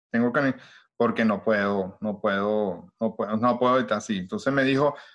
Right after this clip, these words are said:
"Mi, ¿cuándo, cuándo crees tú que tengas el proyecto, el, el, el corte?". Yo le dije, "Mira, dame unos dos días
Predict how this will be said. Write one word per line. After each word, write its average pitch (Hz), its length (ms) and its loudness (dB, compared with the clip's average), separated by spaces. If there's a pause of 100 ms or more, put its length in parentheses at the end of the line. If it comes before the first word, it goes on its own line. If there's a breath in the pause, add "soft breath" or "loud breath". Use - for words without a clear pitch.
(160)
"Mi, 170 220 -2
¿cuándo, 180 440 2
cuándo 185 280 2
crees 196 220 4
tú 208 100 2
que 202 100 4
tengas 196 280 4
el 185 60 -6
proyecto, 180 500 2
el, 120 220 -2
el, 113 260 0
el 113 200 -2
corte?". 135 340 2
Yo 117 60 -2
le 117 80 0
dije, 117 120 2
"Mira, 120 320 2 (760)
dame 120 320 2
unos 165 180 4
dos 175 200 4
días 151 360 4